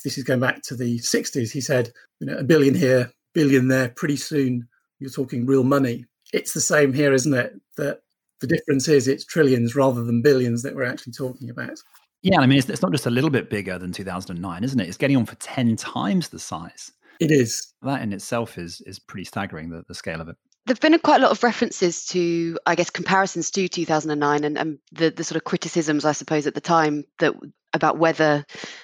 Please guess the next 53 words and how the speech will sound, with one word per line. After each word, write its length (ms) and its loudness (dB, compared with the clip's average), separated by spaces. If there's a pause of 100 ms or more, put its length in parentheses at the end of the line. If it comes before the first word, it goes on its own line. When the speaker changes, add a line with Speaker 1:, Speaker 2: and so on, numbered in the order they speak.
(140)
Speaker 3:
Biden 240 2
and 100 4
Obama 300 4
were, 240 2
were 100 -2
going 200 2
far 260 2
enough 260 0
and 80 -10
whether 160 -4
they 140 0
settled 320 -6
for 80 -16
too 200 -8
little. 480 -6 (500)
What 140 4
sort 160 4
of 120 2
impact 380 2
do 80 -6
you 40 -8
think 220 -2 (160)
that 180 0
sort 160 -6
of 140 -4
rhetoric 480 -2
might 160 2
have 240 2
in 120 0
terms 300 -2
of 320 -8 (200)
how 200 2
this 240 0
is 80 -8
presented 640 2
and, 120 0
and 160 0
how 160 2
this 380 -6 (240)
sort 180 -8
of 80 -14
plays 280 0
through? 380 -6 (220)
Speaker 1:
Well, 140 6
I 60 4
do 140 2
think 380 -2
you're 120 2
right, 220 2
Mary, 220 0
to 140 -6
note 300 -2 (120)
that 360 -4